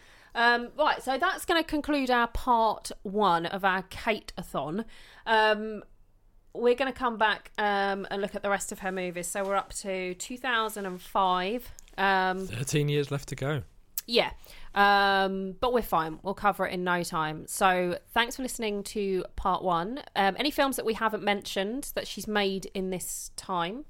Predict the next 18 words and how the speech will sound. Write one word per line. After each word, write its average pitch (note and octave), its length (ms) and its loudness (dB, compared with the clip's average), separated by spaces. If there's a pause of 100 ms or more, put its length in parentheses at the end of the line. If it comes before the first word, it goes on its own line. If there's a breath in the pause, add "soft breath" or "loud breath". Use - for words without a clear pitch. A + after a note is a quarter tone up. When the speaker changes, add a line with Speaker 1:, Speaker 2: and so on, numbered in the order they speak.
Speaker 1:
so F3+ 220 0
from G3+ 200 -6
ninety-four F#3+ 760 -4
to G3+ 100 -16
two G3+ 160 -10
thousand G3 360 -4
five, G3 260 2
that F#3+ 100 -8
we G#3+ 120 4
haven't A#3 220 0
mentioned A3+ 380 0
that - 60 -6
you - 80 -14
think A#3 140 -6
we A#3+ 40 -2
might A#3 160 0 (400 loud breath)
maybe, G#3 480 0 (640 soft breath)
uh, F#3 840 4